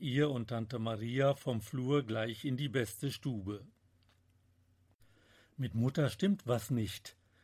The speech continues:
Ich press ein Ohr an Schlüsselloch. Die kleine Anna will auch. "Verschwinde", sag ich. Gleich kratzt und beißt sie.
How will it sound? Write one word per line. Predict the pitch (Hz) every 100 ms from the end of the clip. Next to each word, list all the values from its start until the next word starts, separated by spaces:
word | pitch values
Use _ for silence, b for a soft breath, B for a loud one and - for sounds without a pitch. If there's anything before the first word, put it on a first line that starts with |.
| _
Ich | - -
press | - 135 -
ein | - 120 110
Ohr | 110 120 123 170
an | 131 110
Schlüsselloch. | - 131 - 139 117 107 - - b b b b -
Die |
kleine | 117 139 117 123
Anna | 180 196 131
will | 131
auch. | - 147 - B B
"Verschwinde", | - 165 - 262 220 123
sag | 117 104 -
ich. | 104 95 - _ _ _
Gleich | 123 107 95
kratzt | - 143 139 - -
und | 117 113 -
beißt | 170 117 - -
sie. | 117 95